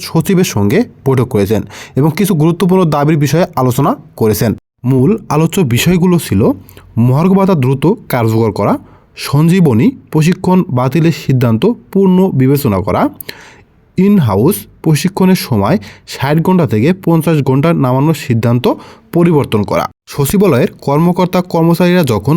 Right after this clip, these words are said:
মহার্ঘ ভাতা ঘোষণার অপেক্ষায় অধীর আগ্রহে দিন কাটাচ্ছেন, ঠিক তখনই প্রশিক্ষণ সংক্রান্ত এসব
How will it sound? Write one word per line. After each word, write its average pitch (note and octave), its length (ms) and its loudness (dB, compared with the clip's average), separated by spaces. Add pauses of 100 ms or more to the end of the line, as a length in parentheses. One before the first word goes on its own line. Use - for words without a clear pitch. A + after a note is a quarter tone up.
(120)
মহার্ঘ B2+ 300 0
ভাতা F3 200 0 (100)
ঘোষণার D3+ 400 0
অপেক্ষায় E3+ 460 -2
অধীর C#3 300 2 (240)
আগ্রহে A#2+ 320 2 (120)
দিন C#3+ 160 2
কাটাচ্ছেন, A#2 420 -2 (320)
ঠিক - 140 -2 (120)
তখনই C#3+ 320 0 (120)
প্রশিক্ষণ F3+ 520 0
সংক্রান্ত D#3+ 340 0 (220)
এসব A#2+ 240 -2